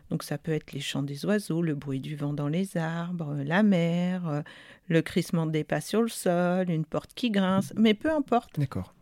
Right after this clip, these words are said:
Speaker 1: Peu
Speaker 2: Donc, la
Speaker 1: importe.
Speaker 2: dimension, euh, de ce que l'on entend
Speaker 1: Oui.
Speaker 2: dans cet endroit
Speaker 1: Dans
Speaker 2: ressource.
Speaker 1: cet endroit
Speaker 2: Très bien.
Speaker 1: ressource.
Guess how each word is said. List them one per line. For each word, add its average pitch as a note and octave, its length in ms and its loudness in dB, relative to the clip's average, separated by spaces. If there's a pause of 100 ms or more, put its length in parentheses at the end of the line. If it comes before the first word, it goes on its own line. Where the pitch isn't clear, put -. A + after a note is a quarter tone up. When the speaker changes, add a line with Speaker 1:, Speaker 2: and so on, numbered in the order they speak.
(140)
Speaker 1:
Peu G2 60 -2
Speaker 2:
Donc, A2+ 60 2
la A#2+ 140 4
Speaker 1:
importe. A2 140 2
Speaker 2:
dimension, A#2 540 2 (480)
euh, F2+ 320 2 (340)
de G2+ 260 -2
ce - 80 -4
que - 120 0
l'on G#2+ 320 6
entend B2 380 4 (200)
Speaker 1:
Oui. A3 220 4 (140)
Speaker 2:
dans G#2+ 120 2
cet - 300 0
endroit G#2+ 240 2
Speaker 1:
Dans G2+ 80 2
Speaker 2:
ressource. C#3 240 4
Speaker 1:
cet B3 180 2
endroit A#3 260 4
Speaker 2:
Très F#3+ 240 -2
bien. C3+ 100 0
Speaker 1:
ressource. - 200 -10